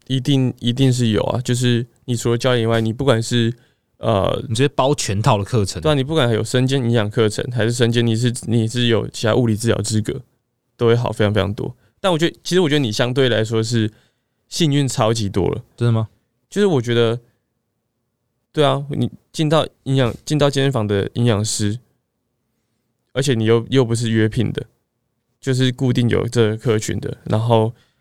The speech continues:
Speaker 1: 可能又有一些备赛需求的，对。
Speaker 2: 诶，对，说到约聘，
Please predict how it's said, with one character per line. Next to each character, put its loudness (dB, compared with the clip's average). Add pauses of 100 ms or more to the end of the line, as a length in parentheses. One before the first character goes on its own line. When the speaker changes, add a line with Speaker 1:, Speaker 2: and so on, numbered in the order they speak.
Speaker 1:
可 -4
能 0
又 2
有 2
一 -2
些 -2
备 0
赛 2
需 -4
求 0
的， -4 (320)
对。 -2
Speaker 2:
诶， 0
对， 2
说 0
到 -4
约 2
聘， -4